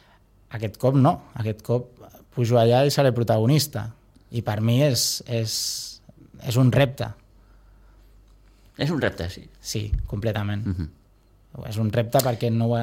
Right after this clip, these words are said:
Speaker 2: Què,
Speaker 1: no ho he, no ho he fet mai.
Speaker 2: què, què t'amoïna, Marc? Si és que t'amoïna alguna cosa.
Speaker 1: M'amoïna, doncs, posar-me nerviós, no, que no em surtin les paraules,
Speaker 2: Val.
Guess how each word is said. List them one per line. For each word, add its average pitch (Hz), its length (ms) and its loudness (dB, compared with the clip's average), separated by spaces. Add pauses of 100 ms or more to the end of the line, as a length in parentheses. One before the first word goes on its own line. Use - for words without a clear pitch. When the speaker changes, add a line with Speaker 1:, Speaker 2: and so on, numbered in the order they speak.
Speaker 2:
Què, 117 140 0
Speaker 1:
no 113 80 0
ho 127 80 0
he, - 40 -4
no 127 120 2
ho 131 60 2
he 131 40 0
fet 127 160 -2
mai. 127 340 2
Speaker 2:
què, 127 140 -2
què - 100 -4
t'amoïna, 107 340 2
Marc? 95 260 -2 (360)
Si - 140 -6
és 104 80 -2
que - 80 -2
t'amoïna 82 240 2
alguna 92 160 0
cosa. 139 220 -4 (480)
Speaker 1:
M'amoïna, 120 460 4
doncs, 127 280 4
posar-me 123 400 2
nerviós, 139 840 4
no, 117 220 -2
que 117 80 -6
no 117 80 -2
em 117 80 -2
surtin 117 300 -2
les 117 180 0
paraules, 131 540 2
Speaker 2:
Val. 90 160 2